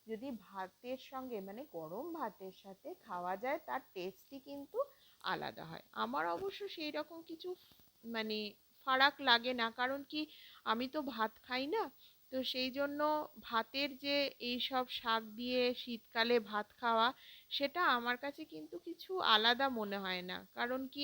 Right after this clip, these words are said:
আমি ওটস খাই, কখনো দই খাই, তো এইগুলো আমার কাছে সেরকম কিছু আর ফারাক নেই। তো কড়াই গরম হয়ে গেছে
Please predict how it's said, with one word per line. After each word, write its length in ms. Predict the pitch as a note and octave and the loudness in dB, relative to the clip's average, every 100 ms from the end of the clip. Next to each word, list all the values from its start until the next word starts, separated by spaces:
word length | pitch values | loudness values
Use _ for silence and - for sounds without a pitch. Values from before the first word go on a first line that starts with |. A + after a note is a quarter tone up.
| C#4 | 6
আমি 280 | B3 B3+ C4+ - | 4 2 -4 0
ওটস 300 | B3+ B3 - - | 0 0 -6 -4
খাই, 280 | A#3+ A3+ A3+ G#3+ | 4 4 4 0
কখনো 360 | A3+ A3+ A3+ A3+ | -6 -6 -8 -6
দই 280 | A3 A#3+ A#3+ - | 0 0 0 -2
খাই, 180 | G#3 A3 - - - _ - | -2 -2 -8 -20 -20 _ -4
তো 40 | D#4+ | 0
এইগুলো 400 | D4 C#4 C#4 D#4 E4+ | 2 2 -2 0 2
আমার 260 | C#4 C#4 | 2 0
কাছে 320 | C#4 D4 - D#4 - - _ _ _ | -2 -6 -8 -10 -10 -14 _ _ _
সেরকম 460 | C4+ - D4+ D4 D4+ | -8 -2 0 0 -2
কিছু 220 | D4 D4+ F4 | -8 -8 -4
আর 120 | E4+ - | -4 -2
ফারাক 340 | B3 A3 A3 - | 0 4 4 2
নেই। 220 | G3 E3 E3+ _ - - _ | -10 -10 -12 _ -20 -20 _
তো 100 | D4+ D4+ D4 | 0 0 0
কড়াই 320 | C4 A#3 B3 B3 | 4 6 6 4
গরম 340 | A#3 A#3+ B3+ | 2 2 0
হয়ে 220 | B3+ C4+ C#4 | -2 -4 -2
গেছে 320 | C#4 C#4 D#4 | -2 -4 -6